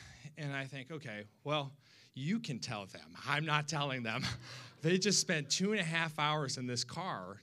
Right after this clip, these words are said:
to come over here early to go swimming, so be my guest. So we break the news, and they're like, "Oh, man." And I thought, "I know." And so I had this perfect plan of what this,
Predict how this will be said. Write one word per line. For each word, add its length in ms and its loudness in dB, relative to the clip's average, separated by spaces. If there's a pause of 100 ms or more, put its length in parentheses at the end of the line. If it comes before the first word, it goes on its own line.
to 80 -10
come 160 -6
over 180 -2
here 140 -2
early 300 -2
to 100 -2
go 100 -2
swimming, 440 -4
so 240 -10 (360)
be 140 -4
my 220 -6
guest. 460 -16 (760)
So 180 2
we 140 4
break 240 2
the 100 -4
news, 260 2
and 60 -6
they're 220 -8
like, 100 -4
"Oh, 40 -4
man." 480 -4 (320)
And 100 -16
I 40 -12
thought, 200 -10 (100)
"I 120 -6
know." 320 -8 (100)
And 100 -12
so 120 -4
I 40 0
had 160 2
this 140 0
perfect 400 -6
plan 340 -4
of 140 -10
what 180 -10
this, 240 -6